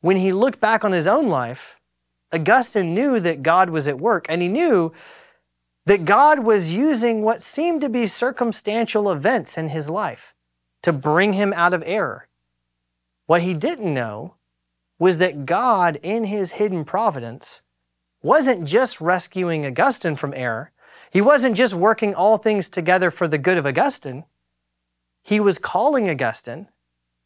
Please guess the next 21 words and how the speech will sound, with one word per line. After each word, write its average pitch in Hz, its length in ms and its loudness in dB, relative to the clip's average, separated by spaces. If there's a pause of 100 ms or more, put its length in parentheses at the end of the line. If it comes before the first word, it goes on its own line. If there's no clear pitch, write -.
(200)
and 160 240 -4
working 233 440 0
for 180 160 -4
his 196 320 -4
good 143 420 -2 (640)
so 269 500 2
that 226 140 0
he 233 320 -4
might 208 340 -2
be 175 140 -2
a 165 80 0
blessing 147 540 -6 (1000)
and 156 160 -2
a 151 80 0
source 226 440 0
of 165 120 -6
good 170 200 0
for 165 100 -6
the 151 140 -4
entire 131 360 -6
church. - 520 -10